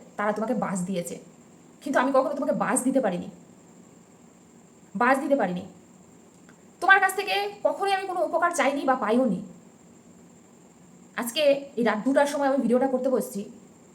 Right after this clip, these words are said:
আমি তোমাকে অনেক উপকার করেছি। আমি আমার বাবার কাছ থেকে একটা কথা শুনেছি যে, "মা, কখনো কারোর জন্য কিছু করে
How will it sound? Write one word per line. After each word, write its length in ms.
আমি 200
তোমাকে 440
অনেক 400
উপকার 300
করেছি। 420
আমি 180
আমার 160
বাবার 180
কাছ 120
থেকে 160
একটা 240
কথা 140
শুনেছি 340
যে, 120
"মা, 320
কখনো 280
কারোর 200
জন্য 160
কিছু 180
করে 340